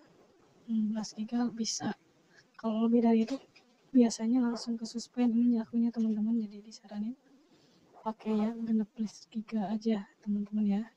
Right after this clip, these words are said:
Kita langsung kucing. Terus kita bikin, pilih, pilih Windows Server ya, teman-teman.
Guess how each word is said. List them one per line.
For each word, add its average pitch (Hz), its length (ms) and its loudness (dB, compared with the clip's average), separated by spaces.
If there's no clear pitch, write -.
Kita - 160 -6
langsung 233 640 -2
kucing. 254 680 0
Terus 220 240 -2
kita 214 480 -2
bikin, 226 800 2
pilih, 214 320 0
pilih 220 360 2
Windows 220 560 4
Server 214 400 -4
ya, 254 80 2
teman-teman. 233 720 2